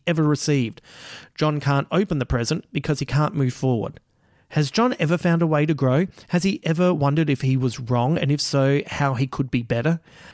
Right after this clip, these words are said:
John would rather die on a hill than admit there is uncertainty in the world. He, he lives by certainty, which is ridiculous because in our world there is a lot of uncertainty, and especially in a world where two percent of the world's population disappeared.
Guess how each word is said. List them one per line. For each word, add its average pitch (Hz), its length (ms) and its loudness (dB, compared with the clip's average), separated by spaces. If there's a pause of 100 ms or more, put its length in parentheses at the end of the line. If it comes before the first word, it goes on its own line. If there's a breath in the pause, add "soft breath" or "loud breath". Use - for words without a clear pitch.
(160 loud breath)
John 175 200 2
would 208 140 2
rather 175 220 4
die 135 220 2
on 131 80 0
a 127 80 2
hill 139 280 0
than 127 200 -2
admit 131 400 -2
there 127 300 2
is 127 240 0
uncertainty 131 720 0
in 117 80 -2
the 120 80 0
world. 117 320 0
He, 156 180 0 (160 loud breath)
he 175 180 0
lives 170 360 2
by 123 260 -2
certainty, 117 500 -2
which 131 200 -6
is 143 100 0
ridiculous 147 480 0
because 131 300 -2
in 135 100 0
our 180 140 4
world 123 340 2 (440 loud breath)
there 120 200 -2
is 107 380 -4
a - 80 -4
lot 120 120 2
of 117 120 0
uncertainty, 123 680 0
and 139 160 0
especially 165 440 0
in 127 80 2
a - 20 2
world 127 240 2
where 123 140 0
two 160 200 -2
percent 131 300 -2
of 127 80 -6
the 127 80 -2
world's 120 220 0
population 135 640 0
disappeared. - 500 -6